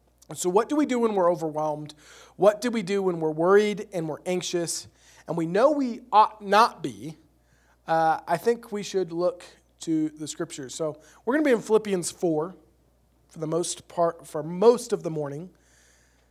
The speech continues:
And I, I don't anticipate this being very long, but every time I say that, uh, it seems to be the contrary. But Philippians four,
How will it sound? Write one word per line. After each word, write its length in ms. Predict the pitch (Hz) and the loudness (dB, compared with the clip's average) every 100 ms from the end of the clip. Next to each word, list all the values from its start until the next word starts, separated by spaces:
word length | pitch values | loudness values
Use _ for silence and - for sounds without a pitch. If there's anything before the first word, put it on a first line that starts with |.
| _ _ | _ _
And 220 | 160 151 | -10 -4
I, 120 | 156 143 | -2 -2
I 60 | 196 | -6
don't 200 | 294 294 | -6 -6
anticipate 580 | 170 - 208 156 156 151 | -6 -8 -12 -10 -10 -10
this 180 | 135 | -12
being 260 | - 143 139 | -10 -10 -8
very 200 | 135 135 | -8 -8
long, 280 | 135 143 160 | -8 -10 -8
but 80 | 151 | -4
every 160 | 170 | -4
time 160 | 165 151 | -4 -8
I 60 | 127 | -8
say 220 | - 135 | -8 -8
that, 240 | 123 131 - _ - | -8 -14 -16 _ -14
uh, 260 | 131 127 139 - | -12 -12 -16 -18
it 120 | 135 | -18
seems 340 | - 147 135 - | -12 -12 -12 -14
to 80 | |
be 240 | 147 135 131 131 - | -12 -12 -14 -16 -18
the 520 | 139 147 151 156 160 - _ _ | -16 -14 -16 -16 -18 -20 _ _
contrary. 580 | - 165 - 98 - 220 _ _ _ _ _ _ _ _ _ _ | -6 -6 -6 -12 -12 -14 _ _ _ _ _ _ _ _ _ _
But 320 | - 175 175 - | 2 4 4 2
Philippians 480 | 208 247 277 254 | 2 4 2 -2
four, 500 | - 220 180 175 196 | 0 4 6 6 2